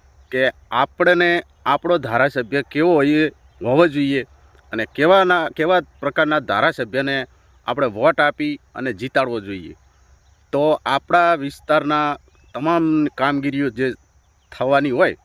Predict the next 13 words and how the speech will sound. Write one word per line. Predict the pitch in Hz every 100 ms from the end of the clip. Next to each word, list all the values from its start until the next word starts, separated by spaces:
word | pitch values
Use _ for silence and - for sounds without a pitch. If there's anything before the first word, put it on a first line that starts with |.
| _ _ _ 131
એ |
સારી | - 147 156
રીતે | 135 123 120
થઈ | - 139 139
શકે | 143 147 160 _ _ -
અને | 120
સારી | 107 147 160
રીતે | 143 139 135 127 _ _ -
આપણા | 120 123
વિસ્તારનો | 120 123 - 120 113
વિકાસ | 110 139 135 -
થઈ | 135
શકે. | 139 131 151